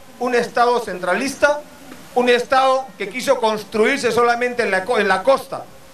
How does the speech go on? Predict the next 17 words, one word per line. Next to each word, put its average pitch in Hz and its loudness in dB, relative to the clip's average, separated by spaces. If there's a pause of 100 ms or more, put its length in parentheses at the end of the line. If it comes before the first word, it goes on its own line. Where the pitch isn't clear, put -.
(640)
Y 202 0
cuando 226 2
llegan, 277 0 (1000)
llegan 269 2
las 247 0
familias 233 -2 (360)
de 196 2
las - 2
an-, 262 0
de 208 4
las 190 2
zonas 254 0
altoandinas, 190 -2 (680)
de 190 4
la 208 4
Amazonía, 208 0 (580)
buscando 254 2